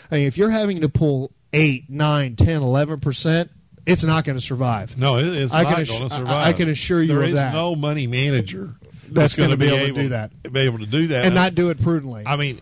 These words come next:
Speaker 2: if they're gonna go, you go with one hundred percent stocks. Uh,
Speaker 1: You wanna
Speaker 2: not, not always. You can't do that.
Speaker 1: Uh, not even a hundred percent stock. And, I, and
Speaker 2: No, I'm
Speaker 1: again,
Speaker 2: saying
Speaker 1: yeah.
Speaker 2: to get that kind of return, you're gonna have to be hundred percent stock.
Speaker 1: And, and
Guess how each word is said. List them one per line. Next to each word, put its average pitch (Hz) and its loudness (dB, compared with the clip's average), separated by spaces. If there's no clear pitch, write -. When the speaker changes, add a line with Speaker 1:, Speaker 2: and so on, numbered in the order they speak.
Speaker 2:
if 120 -6
they're 135 0
gonna 160 0
go, 143 2
you 127 -4
go 139 2
with 131 2
one 143 0
hundred 156 -2
percent 143 -6
stocks. 160 -2
Uh, 113 2
Speaker 1:
You 147 2
wanna 151 0
Speaker 2:
not, 127 -10
not 135 2
always. 143 2
You 123 -6
can't 151 -2
do 196 -2
that. 107 -2
Speaker 1:
Uh, 87 -12
not 175 0
even 165 2
a 143 0
hundred 156 0
percent 139 -6
stock. 196 2
And, 139 -2
I, - -6
and 143 -2
Speaker 2:
No, 139 2
I'm 180 4
Speaker 1:
again, 185 0
Speaker 2:
saying 156 -2
Speaker 1:
yeah. 143 0
Speaker 2:
to 156 -2
get 160 0
that 143 -2
kind 139 -2
of 123 0
return, 180 -2
you're 127 -2
gonna 127 0
have 113 -2
to 120 -14
be 123 -2
hundred 113 0
percent 101 -6
stock. - -2
Speaker 1:
And, 170 2
and 147 -2